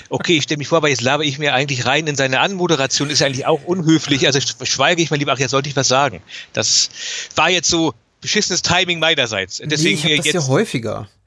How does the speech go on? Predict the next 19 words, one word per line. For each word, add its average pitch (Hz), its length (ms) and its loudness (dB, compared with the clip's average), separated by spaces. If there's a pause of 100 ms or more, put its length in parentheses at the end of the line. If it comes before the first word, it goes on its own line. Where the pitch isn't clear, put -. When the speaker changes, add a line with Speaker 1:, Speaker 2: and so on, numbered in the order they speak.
(240)
Speaker 2:
Aber 143 140 4
das 156 100 0
ist 143 80 0
auch 107 140 -2
mein 139 240 4
Fehler, 156 340 2
weil 113 80 2
ich - 160 -4
eben 135 160 2
auch - 160 -2
Gäste - 320 2
immer 131 360 4
als, 113 680 2
äh, - 300 -14
gleichzeitig 127 480 2
Co-Moderatoren 131 760 2
begreife 123 460 2
und 135 80 4
denke, 139 380 2